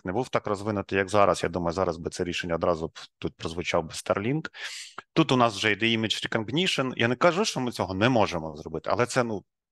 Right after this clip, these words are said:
задачі іншого рівня. І, відповідно, іноді,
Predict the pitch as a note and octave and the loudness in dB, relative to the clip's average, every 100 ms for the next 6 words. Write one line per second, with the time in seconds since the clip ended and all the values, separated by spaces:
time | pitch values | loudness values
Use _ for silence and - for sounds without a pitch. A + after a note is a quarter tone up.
0 | _ _ _ F#2+ G#2+ C3 - - A2 G#2+ | _ _ _ -4 0 0 0 -6 -4 -2
1 | G2 F#2 F2+ D2+ D2 - F#2 G2+ - A2+ | -2 0 -2 -4 -6 -6 -4 -2 0 0
2 | B2 A#2+ A#2 - - - - - _ C3 | 0 2 2 0 -12 -14 -16 -20 _ 2
3 | C#3+ C#3 A#2+ B2 | 6 4 6 4